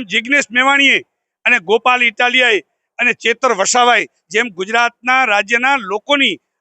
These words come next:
અવાજ લઈ અને નીકળી પડ્યા છે, એવો જ ડંકો જ્યારે ગુજરાતના તમામ કોંગ્રેસના આગેવાનો ગલી ગલી, મહોલ્લે મહોલ્લે અને શહેર શરફમાં વજાવે અને એક એક પ્રશ્ન માટે લડત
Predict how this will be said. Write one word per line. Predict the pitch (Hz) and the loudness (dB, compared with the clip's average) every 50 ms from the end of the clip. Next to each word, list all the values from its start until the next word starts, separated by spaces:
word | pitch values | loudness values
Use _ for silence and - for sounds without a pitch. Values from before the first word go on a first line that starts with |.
| _ - | _ -2
અવાજ | 208 233 254 269 277 254 247 | 0 2 4 4 2 0 0
લઈ | 240 262 277 269 | 0 0 0 0
અને | 254 254 233 | -2 -4 -6
નીકળી | 196 214 220 - 269 269 208 | -8 -10 -12 -10 -12 -10 -8
પડ્યા | 247 247 240 208 | -6 -6 -6 -6
છે, | 233 - - | -6 -8 -4
એવો | - 247 277 294 302 | -2 -2 0 0 0
જ | 311 294 | -2 0
ડંકો | 262 262 269 254 - 262 214 160 _ _ _ _ _ _ - | 0 -2 -2 0 0 0 0 0 _ _ _ _ _ _ -2
જ્યારે | 220 233 226 | 0 0 0
ગુજરાતના | 190 180 208 202 226 233 233 233 _ 240 226 208 _ | 0 -2 -4 -2 0 -2 -2 -2 _ -6 -6 -6 _
તમામ | - 196 220 262 269 247 | -6 -2 0 0 -2 -2
કોંગ્રેસના | - 233 233 233 226 - - - 220 | -8 -14 -8 -8 -8 -8 -6 -6 -6
આગેવાનો | 214 208 214 220 226 220 214 202 151 _ _ _ _ _ _ _ _ _ _ | -4 -2 0 0 0 0 0 -2 -4 _ _ _ _ _ _ _ _ _ _
ગલી | 151 143 147 233 262 285 302 294 | -12 -6 -4 -2 0 2 0 2
ગલી, | 254 269 269 269 262 226 | 0 0 0 0 -2 0
મહોલ્લે | 220 220 202 254 254 247 | 0 0 0 2 0 0
મહોલ્લે | 247 247 233 240 247 233 208 - _ _ _ _ | 0 2 0 0 2 0 -4 -4 _ _ _ _
અને | - 226 233 208 | -6 -2 -2 -2
શહેર | 175 - 233 233 247 220 | -2 0 0 0 0 0
શરફમાં | - - 226 226 - _ - 240 220 202 - _ _ _ _ _ 196 | 0 -2 -2 -2 -2 _ -2 0 0 0 0 _ _ _ _ _ -6
વજાવે | 220 226 269 262 247 226 180 127 _ _ _ _ _ _ _ - | 0 2 2 2 2 2 0 -2 _ _ _ _ _ _ _ -4
અને | 262 294 330 302 240 175 _ _ _ _ - | -2 0 2 2 0 -2 _ _ _ _ -4
એક | - 285 311 294 - | 0 0 0 0 0
એક | 285 302 - _ - | -2 -2 -2 _ -8
પ્રશ્ન | 262 240 - _ 277 277 | -12 -12 -12 _ -10 -6
માટે | 254 262 247 262 | -6 -4 -4 -4
લડત | 214 170 175 214 277 262 | -4 -2 -2 -2 -2 -2